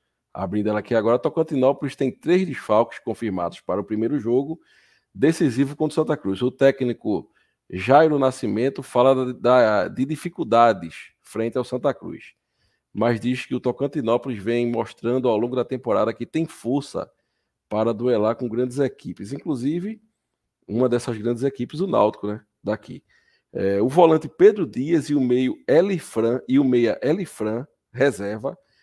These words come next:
seguem no departamento médico e estão fora do primeiro jogo decisivo contra o Santa Cruz pelas oitavas do Brasileiro Série D. Quem também está fora da partida é o meia Raí.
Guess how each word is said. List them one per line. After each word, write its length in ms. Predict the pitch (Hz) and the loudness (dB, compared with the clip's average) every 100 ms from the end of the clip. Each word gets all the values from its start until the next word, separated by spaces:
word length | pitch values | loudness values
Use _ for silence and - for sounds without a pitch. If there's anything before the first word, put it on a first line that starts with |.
| _ _ | _ _
seguem 480 | - 143 147 151 156 | -4 2 2 2 -2
no 80 | |
departamento 640 | 151 143 151 151 127 - 131 | -2 -2 -4 -2 -2 -2 -4
médico 520 | 107 101 92 - 101 | -4 -4 -8 -10 -10
e 40 | |
estão 260 | 123 - 160 | -8 -10 -10
fora 320 | - 120 135 | -4 -2 -2
do 80 | 135 | -4
primeiro 340 | 131 123 160 | -6 -4 -4
jogo 220 | 117 120 | -4 -4
decisivo 720 | 123 139 156 101 110 117 123 131 _ _ _ _ - | -4 -6 -8 -8 -6 -6 -8 -12 _ _ _ _ -2
contra 260 | 117 143 | -2 0
o 40 | 127 | -4
Santa 260 | 131 135 120 | -4 -4 -4
Cruz 200 | 117 - | -8 -4
pelas 540 | 127 127 127 120 - _ - | -2 2 2 0 -8 _ -2
oitavas 720 | 139 - - 127 135 117 107 | -2 -2 0 2 2 0 -4
do 160 | 123 | -4
Brasileiro 540 | 120 131 123 110 117 123 | -2 -2 -2 -2 -2 -2
Série 260 | - 147 | -2 -2
D. 240 | 123 - - _ _ _ _ _ _ | -4 -10 -14 _ _ _ _ _ _
Quem 140 | - 202 | 0 2
também 320 | 202 156 156 | 2 2 0
está 220 | 151 143 | 0 -2
fora 180 | - 139 | 0 0
da 100 | 147 | 0
partida 400 | 143 120 135 147 | -2 -6 -2 0
é 40 | |
o 60 | 143 | 2
meia 280 | 131 147 135 | 2 2 2
Raí. 560 | 139 165 131 123 113 | 2 2 2 -2 -8